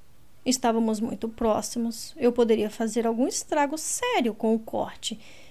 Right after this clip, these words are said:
mas não antes de os milicianos darem alguns tiros. Poderia secá-los, mas se começasse um tiroteio, o que aconteceria com as pessoas no acampamento?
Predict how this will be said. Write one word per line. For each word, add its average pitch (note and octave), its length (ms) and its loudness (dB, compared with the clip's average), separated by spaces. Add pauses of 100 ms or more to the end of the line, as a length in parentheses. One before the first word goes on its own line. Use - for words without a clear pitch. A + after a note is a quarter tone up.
(160)
mas A#3+ 220 4
não F#4 280 6
antes E4+ 400 2
de C4 120 2
os B3 100 4
milicianos B3+ 760 4
darem A3 320 2
alguns A#3 360 0
tiros. - 640 -6 (380)
Poderia A3 360 4
secá-los, A#3+ 920 2 (640)
mas D#4 680 4 (120)
se - 180 -2
começasse A3+ 600 2
um A#3+ 40 4
tiroteio, B3+ 720 4
o - 40 -18 (420)
que G4+ 120 -2
aconteceria E4+ 600 2
com C4 80 -2
as B3+ 100 -2
pessoas C4 400 0
no A3+ 60 2
acampamento? A3 680 -4